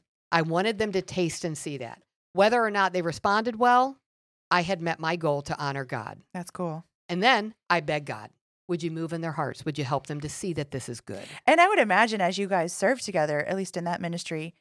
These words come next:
Speaker 2: there were all sorts of little events that happened that you had to coach them through. Like,
Speaker 1: Yes.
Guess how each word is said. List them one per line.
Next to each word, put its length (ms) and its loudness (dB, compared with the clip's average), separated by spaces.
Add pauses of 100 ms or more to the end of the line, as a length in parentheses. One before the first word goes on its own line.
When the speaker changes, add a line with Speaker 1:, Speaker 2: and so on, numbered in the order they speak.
(160)
Speaker 2:
there 100 2
were 160 6 (100)
all 320 8
sorts 480 -2
of 200 -2
little 220 0
events 380 -4
that 100 -8
happened 480 -8
that 200 -4
you 120 -6
had 260 -4
to 60 -6
coach 340 -4
them 180 -8
through. 380 -10 (220)
Like, 200 4
Speaker 1:
Yes. 260 -12